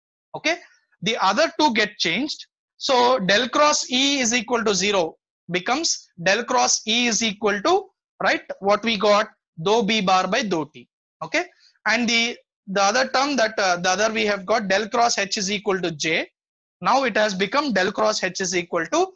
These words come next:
J plus dou D by dou T. Okay, so from this, right, uh, Maxwell has again used these, uh, equations, right, and developed, uh,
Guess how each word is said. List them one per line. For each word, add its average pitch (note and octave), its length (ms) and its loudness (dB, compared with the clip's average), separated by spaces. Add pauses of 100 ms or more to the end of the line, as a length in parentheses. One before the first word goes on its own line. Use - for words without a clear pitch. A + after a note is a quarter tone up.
(220)
J F3+ 280 0
plus D4 280 -2
dou F3+ 300 0
D F3+ 160 -2
by A3+ 260 0 (380)
dou D3 240 -10
T. C3 260 -10 (200)
Okay, C4 240 -4 (280)
so A3+ 200 -4
from A3 280 0
this, C#4 460 -2 (180)
right, G3 360 0
uh, F3+ 280 2 (800)
Maxwell G3 380 0
has A3 280 2
again G3+ 300 0
used G#3+ 460 -2
these, A3 320 -2
uh, E3+ 220 2
equations, F#3 720 -4 (360)
right, A3+ 160 0
and F3+ 240 -2
developed, G3+ 460 0
uh, E3+ 240 2